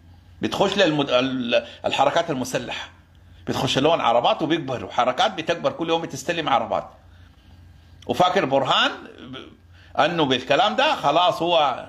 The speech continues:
دي أنت بتجيب في مشكلة أكبر من المشكلة الأولى. لأنه مستحيل، أنا أثق في مناوي. أنا بقولها بالحق. الدار يزعل يزعل، الدار يطرشق يطرشق، الدار يقول يقول. لكن مناوي كشخص أنا ما بثق فيه.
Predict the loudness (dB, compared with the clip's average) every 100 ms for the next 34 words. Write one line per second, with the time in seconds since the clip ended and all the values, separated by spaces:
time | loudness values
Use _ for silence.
0 | -18 -4 -2 -2 -4 -2 -2 -2 -2 -2
1 | 0 -2 0 0 0 0 -2 -2 -6 -6
2 | -8 -8 -10 -12 -16 -20 -20 -20 -20 -20
3 | -20 -20 -20 -20 -8 2 2 2 -2 -2
4 | -2 0 0 -2 0 2 0 -2 -10 -6
5 | -6 -6 -8 -10 -4 -2 2 0 2 2
6 | 2 0 0 -2 -4 -20 -20 -20 -20 -20
7 | -14 -8 -2 2 2 2 2 2 0 0
8 | 0 0 0 0 0 0 -4 -4 -6 -6
9 | -4 -2 -2 -2 2 4 4 2 -2 -14
10 | -6 0 2 2 2 0 0 -6 -10 -2
11 | 0 0 0 0 2 2 2 0 -2 2
12 | 2 2 0 0 0 -2 -4 -6 -10 -16